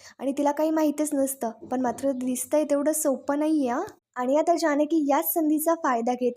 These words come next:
ऐश्वर्याची चांगली जिरवणार आहे. जानकी लगेच ऐश्वर्याचा हात पकडते आणि तिला इथे शेणापाशी घेऊन येते आणि टपकन ऐश्वर्याचा हात शेणामध्ये घालते. त्याचा वास आल्यानंतर ऐश्वर्या लगेच व्यायाम करायला लागते.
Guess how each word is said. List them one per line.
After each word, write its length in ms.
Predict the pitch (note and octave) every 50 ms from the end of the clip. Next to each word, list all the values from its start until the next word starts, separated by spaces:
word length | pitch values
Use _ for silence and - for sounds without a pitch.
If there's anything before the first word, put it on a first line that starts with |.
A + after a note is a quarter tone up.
| -
ऐश्वर्याची 520 | - A#3+ - - C4 C#4 C4+ C4 C4 D4+ D4+
चांगली 380 | D4 - C#4 B3+ C4 C4+ C#4 B3+ B3
जिरवणार 480 | - C4+ C4 A#3+ A#3+ A#3+ A#3+ A3+ G#3+ G#3
आहे. 100 | F#3+ F#3 - _ _
जानकी 400 | C#4+ C4 B3+ C4 C#4 C4 F#4 F#4+
लगेच 260 | G4+ F#4+ G4+ G4+ G4
ऐश्वर्याचा 520 | F4 D#4+ D4 - D#4+ D#4 D#4 D4+ D4+ F#4 F4
हात 180 | - D4 C4+ A#3+ - _
पकडते 380 | C4+ C4+ D4 D4 C#4 C#4+ D4 - -
आणि 140 | - B3+ C4
तिला 180 | C4 C#4 C4+ C4+
इथे 220 | C#4 C4+ - D#4+
शेणापाशी 640 | D#4+ - E4+ D4 C4+ C4 B3+ B3 C4 B3+ - - C#4
घेऊन 220 | B3 C#4 C4 B3
येते 240 | A#3 A3+ G#3 - - G3 - -
आणि 160 | C4 C#4 D4 D4 -
टपकन 360 | C#4+ C4+ C#4 - - F4+ F#4
ऐश्वर्याचा 560 | F4+ E4+ D#4+ - D4 D4+ D4+ D4 D4 D4 F4+
हात 120 | D4 B3+ B3
शेणामध्ये 540 | - - D#4 C4+ C4 B3+ B3 B3+ B3 A#3 B3+
घालते. 420 | C4 C4+ B3+ C4 A#3 - - G#3 G#3 - _ _ _ _
त्याचा 220 | - A#3+ A#3 C#4+ C#4
वास 300 | C4+ C4 B3+ C#4 D4 F4
आल्यानंतर 480 | D#4 D4+ D#4 D#4+ E4+ F4+ D#4 - B3+
ऐश्वर्या 380 | B3+ B3 B3 - B3+ C4+ C#4+ D4
लगेच 380 | D4+ C#4 C4 B3 D4 C#4+ -
व्यायाम 280 | C#4+ C4+ C4+ C4+ C4+ C#4+
करायला 380 | C#4 - C#4+ C4 B3 A#3+ B3 C4
लागते. 420 | C#4 B3+ B3 _ _ - G#3+ G#3+